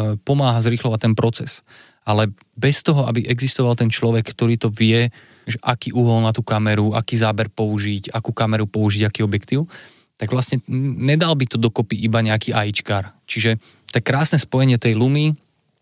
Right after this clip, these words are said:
toho filmára a toho A W S ka. A ten Erwin tvrdí, že to A I čko nezníži počet pracovných miest. On tvrdí, že vlastne, ak budú filmy lacnejšie, takže vznikne viac. A viac filmov,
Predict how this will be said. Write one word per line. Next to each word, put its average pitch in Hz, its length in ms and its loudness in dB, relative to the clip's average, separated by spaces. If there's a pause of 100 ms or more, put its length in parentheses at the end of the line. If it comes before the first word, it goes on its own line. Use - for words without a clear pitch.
(340)
toho 107 160 2
filmára 120 480 4
a 107 80 -4
toho 110 240 0
A 104 80 2
W 101 160 2
S 92 160 -4
ka. - 160 -12 (580)
A 104 320 2 (160)
ten 117 160 0
Erwin 156 480 2
tvrdí, 113 560 2 (240)
že 107 640 2
to 113 160 -4
A 131 120 0
I 139 40 0
čko 131 480 2
nezníži 127 480 2
počet 113 240 -2
pracovných 110 480 0
miest. 110 480 -2 (240)
On 139 320 2
tvrdí, 127 480 0
že 120 160 2
vlastne, 113 640 2 (240)
ak 151 160 -2
budú 151 160 -2
filmy 135 320 0
lacnejšie, 123 720 2 (160)
takže 117 320 2
vznikne 110 400 2
viac. 95 400 -2 (880)
A 107 80 2
viac 131 160 2
filmov, 131 560 2